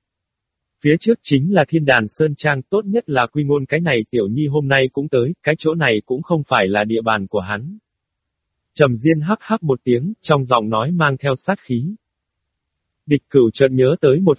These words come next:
sự kiện, hắn vội vàng hỏi, "Mấy vị đạo hữu, cái kia Quy Ngôn có phải hay không đã bước vào tạo hóa cảnh?" Vốn nói chuyện rất là nhiệt liệt bốn người, bởi vì Địch Cửu mà nói trầm mặc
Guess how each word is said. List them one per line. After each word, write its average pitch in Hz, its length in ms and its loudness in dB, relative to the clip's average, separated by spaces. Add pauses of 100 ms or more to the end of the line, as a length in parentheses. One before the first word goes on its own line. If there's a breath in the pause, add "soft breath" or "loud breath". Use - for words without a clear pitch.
sự 139 80 0
kiện, 123 220 2 (180)
hắn 151 240 -4
vội 147 220 6 (100)
vàng 120 180 0
hỏi, 107 360 0
"Mấy 143 260 -2
vị 143 160 2
đạo 110 180 0
hữu, 131 240 -6 (100)
cái 143 220 -2
kia 160 140 0
Quy 147 160 -2
Ngôn 135 340 0
có 151 220 -2
phải 120 180 0
hay 135 220 -4
không 135 240 -2
đã 120 200 0
bước - 200 -2
vào 110 260 0
tạo 101 200 0
hóa 123 240 -4
cảnh?" 90 300 -4 (960)
Vốn 135 240 2
nói 165 260 2
chuyện 135 240 0
rất 208 220 -2
là 139 140 2
nhiệt 117 180 0
liệt 123 200 -2
bốn 139 260 -2
người, 123 260 2 (100)
bởi 123 280 0
vì 117 100 0
Địch 120 240 -2
Cửu 113 180 2
mà 113 180 0
nói 110 280 -4
trầm 117 240 -2
mặc 104 120 -2